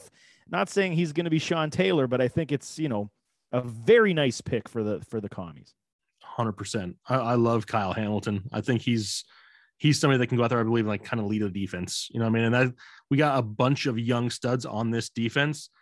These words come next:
Speaker 2: that really just needs a little bit more
Speaker 1: Oomph.
Speaker 2: identity. Yeah, they just need, like, they, like, it just seems like they bring it sometimes, and sometimes it's just not there. I feel like he's somebody that can kind of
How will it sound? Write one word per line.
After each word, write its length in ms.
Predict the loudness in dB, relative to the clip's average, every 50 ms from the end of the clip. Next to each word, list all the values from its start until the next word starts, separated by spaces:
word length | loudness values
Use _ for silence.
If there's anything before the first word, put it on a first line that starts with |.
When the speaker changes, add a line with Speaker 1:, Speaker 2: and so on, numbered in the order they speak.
| _ _ _
Speaker 2:
that 120 | -4 0
really 260 | 4 4 6 6 6 4
just 220 | 2 0 -2 0
needs 220 | 0 0 0 0
a 40 | 0 0
little 300 | 0 0 0 0 0 0
bit 200 | -2 -2 -2 -2
more 680 | -2 -2 0 0 0 0 0 0 0 -2 -2 -4 -8 _ _ _ _ _ _ _ _ _ _ _ _ _ _ _ _ _ _ _ _ _ _ _ _ _ _ _ _ _ _ _ _ _ _ -6 -2
Speaker 1:
Oomph. 80 | 2 2 4 4
Speaker 2:
identity. 520 | 4 2 2 0 -2 -2 -4 -6 -8 -10 _ _ _
Yeah, 320 | 0 2 2 2 2 2 4
they 120 | 4 4
just 140 | 4 4 4
need, 100 | 4 6
like, 160 | 6 4 4 2
they, 120 | 0 0
like, 220 | 0 0 -2 -2 -2
it 100 | -2 0
just 200 | 0 0 0 2
seems 220 | 2 2 4 4
like 120 | 2 0 -2 -2 -2
they 100 | -2 -2
bring 240 | 0 0 0 0
it 120 | 0 -4 -4
sometimes, 500 | -4 -4 -2 -2 0 0 0 0 0 -2
and 100 | -4 -2
sometimes 460 | -2 -2 0 0 0 0 0 -2 -4
it's 80 | -8 -10
just 200 | -10 -10 -6 -4
not 240 | -2 -2 -2 -2 0
there. 300 | 2 4 4 4 2 -2 -6 -16 -16 _ -6
I 80 | -6 -4
feel 180 | 0 2 2
like 100 | 2 2
he's 220 | 2 0 0 0 0
somebody 220 | 0 0 0 -2
that 100 | -2 -2
can 100 | -4 -4
kind 240 | -2 0 0 0 0
of 160 | -2 -4